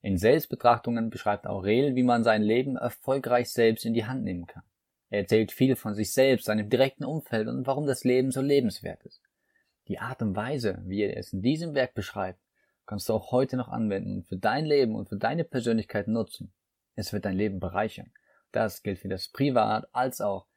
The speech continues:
das Berufsleben. Und jetzt möchte ich noch ein kurzes Fazit ziehen zu dem Thema Bücher im Bereich Persönlichkeitsentwicklung.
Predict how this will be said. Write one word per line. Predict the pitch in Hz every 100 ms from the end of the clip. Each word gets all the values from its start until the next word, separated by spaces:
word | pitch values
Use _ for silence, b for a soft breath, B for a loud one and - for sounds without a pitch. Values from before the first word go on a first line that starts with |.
| _
das | - -
Berufsleben. | 101 95 90 - - - _ _ _ _ _ -
Und | 98
jetzt | 113 117
möchte | 117 - 113
ich |
noch | 107
ein | 110
kurzes | - 113 107
Fazit | - 101 107 - 92 -
ziehen | - - - -
zu | -
dem | 95 92
Thema | 101 95 92
Bücher | 120 120 - 95 90
im | 101
Bereich | 95 92 -
Persönlichkeitsentwicklung. | 101 104 104 - 82 - 90 90 -